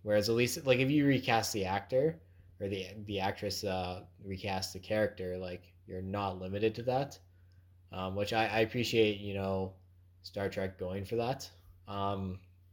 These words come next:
otherwise this season, we're looking at Picard's mental health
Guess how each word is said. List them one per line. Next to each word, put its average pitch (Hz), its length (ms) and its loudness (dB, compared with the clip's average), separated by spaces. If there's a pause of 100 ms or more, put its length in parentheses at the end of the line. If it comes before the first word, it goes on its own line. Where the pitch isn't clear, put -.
(1000)
otherwise 151 320 8
this 143 140 4
season, 131 560 4
we're 117 140 2
looking 117 300 2
at 113 380 2 (140)
Picard's 110 580 4
mental 104 320 0
health 101 480 0